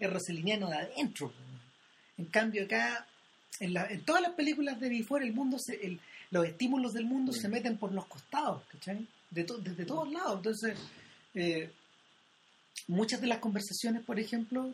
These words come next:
Speaker 1: que tú vas observando en las distintas películas, están llevadas por los mores de la época, ¿cachai?
Speaker 2: Mm.
Speaker 1: Por los estímulos de la época,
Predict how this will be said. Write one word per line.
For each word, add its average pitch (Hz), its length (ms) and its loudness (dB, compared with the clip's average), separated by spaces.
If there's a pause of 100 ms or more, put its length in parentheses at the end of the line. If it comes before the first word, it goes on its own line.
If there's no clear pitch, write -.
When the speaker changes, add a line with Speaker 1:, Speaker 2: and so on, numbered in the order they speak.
(120)
Speaker 1:
que 151 180 -2
tú 175 180 -4
vas 202 140 2
observando 196 440 -2
en 220 80 -2
las 208 100 -4
distintas 208 360 -2
películas, 226 480 -2 (680)
están 196 280 2
llevadas 196 460 2
por 170 140 -2
los 151 140 -4
mores 254 440 4
de 254 100 0
la 254 160 4
época, 240 320 -6
¿cachai? 240 300 -2
Speaker 2:
Mm. - 60 -8
Speaker 1:
Por 175 120 -4
los 156 140 -2
estímulos 247 480 2
de 247 80 0
la 226 220 2
época, 208 420 -2